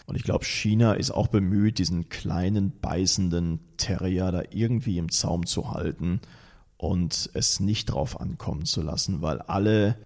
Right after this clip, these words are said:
ich glaube, auch, auch China ist einfach viel mehr an, an einer guten wirtschaftlichen Zusammenarbeit mit Amerika interessiert, als dass sie wegen eines letztlich, muss man's einfach sagen, ohne überheblich klingen zu wollen,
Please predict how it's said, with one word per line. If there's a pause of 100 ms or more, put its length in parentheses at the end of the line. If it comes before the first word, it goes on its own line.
ich
glaube,
auch,
auch
China
ist
einfach
viel
mehr
an,
an
einer
guten
wirtschaftlichen
Zusammenarbeit
mit
Amerika
interessiert,
als
dass
sie
wegen
eines
letztlich,
muss
man's
einfach
sagen,
ohne
überheblich
klingen
zu
wollen,